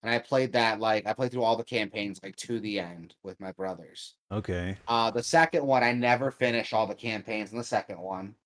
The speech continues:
Speaker 1: And I never played any of the expansions for it, despite the fact that I own it.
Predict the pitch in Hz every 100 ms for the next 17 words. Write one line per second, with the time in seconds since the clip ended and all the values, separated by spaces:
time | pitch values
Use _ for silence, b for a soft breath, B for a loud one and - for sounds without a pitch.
0 | _ _ _ _ _ _ _ _ _ 123
1 | 117 113 107 104 101 98 95 - - 113
2 | 117 117 120 123 117 113 107 117 113 107
3 | - 110 104 95 - 107 107 - - 117
4 | 117 120 120 107 - 101 101 101 98 85
5 | 80